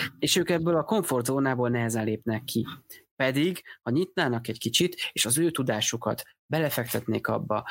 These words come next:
hogy segítsék ezt a most már globális szinten nem elhanyagolható piacot, amit a hétköznapi I O T eszköz, vagy okos dugaj jelent, és meg tud-, segítenék ennek a megreformálásában, és ez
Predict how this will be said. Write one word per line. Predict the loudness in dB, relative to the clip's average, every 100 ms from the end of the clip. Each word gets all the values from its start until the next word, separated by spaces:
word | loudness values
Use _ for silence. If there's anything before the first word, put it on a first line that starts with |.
| -10 -8
hogy | -2 -2 -2
segítsék | 0 2 2 0 0 0 2 0
ezt | 0 0 2
a | 0 0 -4 _ _ _ _ _
most | -2 0 2
már | 2
globális | 2 2 2 4
szinten | 4 4 2 0
nem | 2 2
elhanyagolható | 2 2 2 2 0 0 -2 -2
piacot, | 0 0 0 0 -2 -2
amit | 0 0 0
a | 0 0 -2 -10 -14 -16
hétköznapi | -2 0 0 0 0 0
I | 2 2
O | 2
T |
eszköz, | 0 0 0 0
vagy | 2 2
okos | 0 -2
dugaj | -2 -2 0 0
jelent, | 2 2 0 -4 -18 -20 _ _ -12
és | -2 2
meg | 2 2
tud-, | -2 -2 -4 0
segítenék | 2 2 0 0 0 2
ennek | 0 2
a | 2
megreformálásában, | 2 2 0 0 2 2 2 2 2
és | 2 2
ez | 0